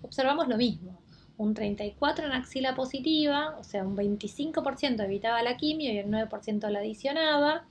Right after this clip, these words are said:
Y en aquellas axila positivas fue aún mayor el cambio y se ve un cincuenta por ciento de cambio. Cuarenta y dos por ciento evitando la quimioterapia y ocho por ciento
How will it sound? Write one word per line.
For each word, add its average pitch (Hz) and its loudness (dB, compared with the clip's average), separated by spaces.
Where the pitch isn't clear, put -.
Y 269 -2
en 254 4
aquellas 285 0
axila 269 -4
positivas 294 0
fue 269 0
aún 247 0
mayor 240 2
el 214 2
cambio 226 0
y 240 -6
se 226 0
ve 247 4
un 240 -2
cincuenta 262 -2
por 220 -6
ciento 214 -2
de 196 -2
cambio. 180 -14
Cuarenta 208 4
y 220 4
dos 262 4
por 262 -4
ciento 247 -2
evitando 214 2
la 214 0
quimioterapia 269 -2
y 285 6
ocho 262 2
por 226 -6
ciento 220 -2